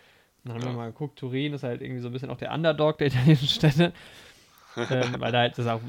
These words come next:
Speaker 1: relativ untouristisch ist. Und da war es halt
Speaker 2: Ist dann auch
Speaker 1: easy.
Speaker 2: irgendwie
Speaker 1: Also die
Speaker 2: schöner.
Speaker 1: fahren halt wie bekloppt in der Stadt, die, die haben auch keine Linien irgendwie, so Straßenlinien, sondern du hast dann irgendwie so eine,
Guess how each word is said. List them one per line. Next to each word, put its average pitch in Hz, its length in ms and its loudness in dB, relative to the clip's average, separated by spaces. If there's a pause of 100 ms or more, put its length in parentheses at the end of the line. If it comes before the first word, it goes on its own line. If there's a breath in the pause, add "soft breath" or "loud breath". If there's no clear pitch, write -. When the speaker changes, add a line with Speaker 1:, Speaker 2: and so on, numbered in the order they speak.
(240)
Speaker 1:
relativ 131 340 0
untouristisch 123 600 -4
ist. - 260 -10 (720 soft breath)
Und 120 140 2
da 135 120 10
war 175 100 12
es 170 120 6
halt 165 140 10
Speaker 2:
Ist - 100 0
dann 202 120 10
auch 196 80 6
Speaker 1:
easy. 147 100 8
Speaker 2:
irgendwie 117 180 2
Speaker 1:
Also 151 160 4
die 127 60 4
Speaker 2:
schöner. 117 140 6
Speaker 1:
fahren 185 200 4
halt 180 160 2
wie 170 80 -2
bekloppt 165 480 -2
in 180 80 -2
der 190 100 0
Stadt, - 380 -6 (340 soft breath)
die, 143 200 -2
die 147 120 2
haben 185 120 4
auch 175 100 -2
keine 147 200 4
Linien 185 560 4
irgendwie, 196 360 2
so 175 100 -2
Straßenlinien, 180 560 4
sondern 147 160 2
du 147 40 4
hast 156 120 -2
dann 156 100 -6
irgendwie 160 300 -2
so 156 120 -2
eine, 147 260 0